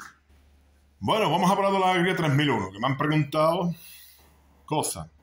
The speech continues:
Creo que voy a intentar responderle lo mejor posible y, sobre todo, sobre todo, amigos, dejarlo todo lo mejor, más explicado posible, ¿vale?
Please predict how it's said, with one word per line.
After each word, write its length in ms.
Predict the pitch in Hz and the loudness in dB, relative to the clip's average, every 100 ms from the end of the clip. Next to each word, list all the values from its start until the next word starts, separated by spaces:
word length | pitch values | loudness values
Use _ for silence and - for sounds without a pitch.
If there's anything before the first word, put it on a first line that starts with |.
| _ _ _ _ _ _ _ _ _ _ _ _ - | _ _ _ _ _ _ _ _ _ _ _ _ -4
Creo 260 | 143 175 | -2 0
que 60 | 160 | 0
voy 120 | 160 | 0
a 20 | |
intentar 340 | 151 151 147 147 | 0 -2 -2 -2
responderle 480 | 135 131 147 165 | -2 -2 -2 0
lo 140 | 165 143 | 0 0
mejor 280 | 123 135 147 | 0 -2 -2
posible 560 | 151 - 156 165 190 - - | -4 -2 0 0 -2 -6 -4
y, 640 | 127 123 120 120 117 110 | -2 0 0 0 0 -2
sobre 360 | 101 110 104 101 | -4 -4 -4 -4
todo, 260 | 131 147 | -4 -4
sobre 300 | 165 - 107 | -6 -8 -8
todo, 160 | 98 139 | -8 -6
amigos, 200 | 135 151 | -4 -4
dejarlo 300 | 110 117 135 | -4 -6 -6
todo 140 | 135 | -6
lo 140 | 127 117 | -6 -6
mejor, 360 | 117 107 113 | -6 -4 -4
más 200 | 110 110 | -4 -6
explicado 360 | 107 110 107 104 | -6 -8 -8 -8
posible, 340 | 101 - 78 85 | -10 -14 -18 -10
¿vale? 220 | 131 | -10